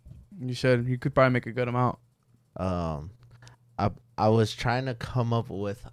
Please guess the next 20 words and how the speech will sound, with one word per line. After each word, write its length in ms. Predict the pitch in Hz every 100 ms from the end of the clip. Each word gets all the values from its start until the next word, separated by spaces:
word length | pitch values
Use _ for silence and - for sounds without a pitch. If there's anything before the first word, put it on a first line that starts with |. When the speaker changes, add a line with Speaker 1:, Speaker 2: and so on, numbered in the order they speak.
| -
Speaker 2:
a 100 | 101
question, 880 | - - 101 101 - 92 85 85 - - - - - _ _
'cause 320 | - 101 90
you 120 | 95 101
know 160 | 104
how 340 | 107 104 101 95
we 180 | 92 95
talked 340 | 107 98 -
about 400 | 92 87 87 -
the 360 | - 95 95 90
death 520 | 85 82 104 104 -
row 340 | 101 95 98 98
stuff, 440 | - 101 98 95
like, 200 | 90 82
what 140 | 90 92
would 180 | 90
be 80 | 87
your 160 | 90 82
last 340 | 80 90 -
meal? 340 | 80 82 95